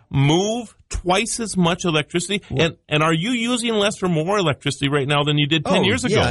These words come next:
Speaker 2: and then that's where
Speaker 1: Everybody's using more.
Speaker 2: That's where I was gonna come back to. You take a look at smart houses.
Speaker 1: All of
Speaker 2: And
Speaker 1: this.
Speaker 2: everything that's gone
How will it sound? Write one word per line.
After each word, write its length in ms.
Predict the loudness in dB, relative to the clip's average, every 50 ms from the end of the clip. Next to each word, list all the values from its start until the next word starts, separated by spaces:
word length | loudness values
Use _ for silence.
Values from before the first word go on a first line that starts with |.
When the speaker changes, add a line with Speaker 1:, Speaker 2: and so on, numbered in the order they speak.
| 0 -2
Speaker 2:
and 80 | -2 -2
then 160 | -2 -4 -2
that's 220 | 0 0 0 2 2
where 100 | 0 0
Speaker 1:
Everybody's 340 | 0 0 0 0 -2 -2 -2
using 300 | -2 -2 0 0 0 2
more. 260 | 2 0 0 -2 -2 -4 -2
Speaker 2:
That's 280 | 0 0 0 0 -2 -2
where 100 | 0 0
I 60 | 0
was 120 | 0 -2 -2
gonna 140 | -4 -4
come 140 | -2 -2 -2
back 260 | 0 0 0 -2 -2
to. 100 | -2 -2
You 140 | 0 0 0
take 180 | 0 0 -2 0
a 40 | 0
look 120 | -2 -2
at 60 | -2 -4
smart 300 | -2 0 2 2 4 2
houses. 540 | 2 2 0 -2 -4 -6 -10 -10 -14 -14 -6 0
Speaker 1:
All 120 | 2 4
of 340 | 4 4 4 4 4 2 0
Speaker 2:
And 100 | 0 -2 -2
Speaker 1:
this. 580 | -2 -2 -2 -4 -10 -12 -12 -12 -12 -14 -10 -2
Speaker 2:
everything 840 | 0 2 2 2 0 -2 -2 -2 -2 -2 -2 0 0 0 2 2 2
that's 220 | 0 0 0 0
gone 360 | 0 2 2 2 2 0 -2